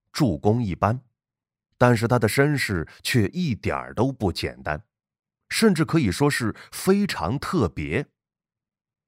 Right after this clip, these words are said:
它是在一个特定的地区、特定的时间，因为特殊的原因而铸造的一套打破了中国两千多年铸钱惯例的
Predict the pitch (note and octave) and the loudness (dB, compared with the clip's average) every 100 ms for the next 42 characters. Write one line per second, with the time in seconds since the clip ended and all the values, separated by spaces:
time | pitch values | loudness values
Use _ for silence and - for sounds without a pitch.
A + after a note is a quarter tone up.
0 | _ - G#2+ G#2 F#2 E2+ F2 G2+ - C3+ | _ -2 0 0 0 0 0 -2 2 0
1 | D#3+ A2 D2+ E2+ C#2+ - F2+ F#2 - - | 2 -2 -2 -6 -6 -4 -4 -4 -10 -20
2 | - - G#3 D#3 F3+ G#2 - - F2+ C3 | -10 -2 2 2 2 0 -2 -4 -2 0
3 | D#3 D#3 - _ _ _ _ G2 G2 D#2 | 2 0 -2 _ _ _ _ 0 0 0
4 | - C#3+ A2 E2+ C3+ C#3 E2 D2 E2 G#2+ | -2 0 0 0 -2 -2 -2 -2 -2 0
5 | C#3+ D3 - - - C#2+ D2+ - A2 D#2+ | 0 -2 -8 -14 -8 -8 -8 -2 0 0
6 | D#2 E2 D#2 D2 E2 F2 C#2+ - _ _ | -2 -2 -4 -6 -4 -2 -4 -6 _ _
7 | _ _ A2 A2+ G#2+ C#3 G2+ A2+ C3+ G2+ | _ _ 2 2 4 2 4 2 0 2
8 | G#2 G#2 F#2+ F#2+ G#2 - F3 E3 B2 G2+ | 2 4 2 2 0 0 0 0 0 0
9 | D2 C#2+ F#2+ G2+ C#3 F2+ - D#2 A2 E3 | -2 -6 -6 -2 -2 -2 -4 -6 -2 0
10 | C3+ F2 G2+ D#3 E2+ C#2+ B1+ | 0 0 -2 -2 -4 -6 -6